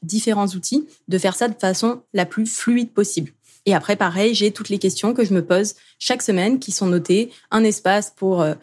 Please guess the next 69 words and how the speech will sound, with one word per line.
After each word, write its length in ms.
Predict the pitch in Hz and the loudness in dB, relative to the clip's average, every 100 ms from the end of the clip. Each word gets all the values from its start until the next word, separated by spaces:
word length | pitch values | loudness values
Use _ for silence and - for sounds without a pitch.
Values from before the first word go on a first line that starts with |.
| - - | -8 -4
que 80 | |
je 80 | 190 | -2
puisse 180 | 214 - | -2 -2
y 60 | 196 | 0
répondre. 500 | 170 185 214 269 262 - - | 0 0 2 2 0 -6 -2
Et 80 | 214 | 0
après, 220 | - 214 | 2 0
j'ai 100 | 220 | 0
des 80 | 185 | -2
petites 240 | - 185 | -4 -4
cases 220 | - 208 | 0 2
à 60 | 185 | 0
cocher, 380 | 165 151 - 247 | -2 -2 0 0
ma 120 | 185 | -2
petite 200 | - 202 | -6 -6
checklist 560 | - 185 180 214 - - | -4 -2 -2 -2 -4 -2
pour, 220 | 226 208 | 0 2
euh, 60 | |
ma 120 | 175 151 | 0 -2
petite 220 | - - | -4 -2
routine 320 | 208 - 220 | -2 2 4
de 80 | 196 | 4
maintenance. 520 | 175 147 156 233 - - - - | 2 0 0 0 -4 -12 -14 -8
Donc, 120 | 165 | -4
comme 100 | 151 | 0
ça, 100 | 202 | 0
c'est 140 | 196 | 0
cool. 280 | 156 - 233 | -2 0 2
Au 40 | 170 | 2
fur 180 | - | 0
et 40 | 175 | 2
à 40 | |
mesure, 380 | 165 151 175 220 | 2 2 2 0
on 100 | - - _ - | -4 -14 _ -2
peut 120 | 185 | 0
cocher 260 | 208 208 | 2 2
les 80 | 208 | 2
cases 360 | - 175 226 - _ 185 | 4 2 2 -4 _ 0
de, 80 | |
euh, 180 | 214 160 - | 2 2 -2
tout 100 | - | -8
ce 60 | - | -2
que 80 | |
j'ai 160 | 208 170 | 0 0
fait. 320 | 170 202 262 - | 0 0 0 0
Et 120 | 185 | 0
à 40 | |
la 100 | 156 | 0
fin, 340 | 147 190 233 - | -2 -2 -2 -6
je 100 | - | -6
peux 100 | - | -2
dire, « 160 | 208 | 2
OK, 200 | 196 185 220 - - | 2 2 0 0 -2
revue 220 | 214 208 | 0 2
hebdo, 340 | 180 151 226 - - | 2 0 -2 -6 -2
terminée. » 400 | 220 202 180 - _ _ _ _ _ | 2 4 2 0 _ _ _ _ _
Alors 160 | 196 180 | 2 2
après, 220 | 180 240 | 2 0
bien 160 | 208 202 | 0 0
sûr, 200 | - 247 | -2 -2
t'as 140 | 185 | -2
pas 200 | 190 220 | 0 -2
besoin, 680 | 214 180 226 233 247 254 214 | -2 -2 0 2 0 2 2
hein, 40 | |
de 120 | 190 185 | 0 -2
te 100 | 190 | -4
créer 280 | - 233 | 0 0
un 100 | 202 | 0
template 460 | 175 202 226 233 | 0 0 0 0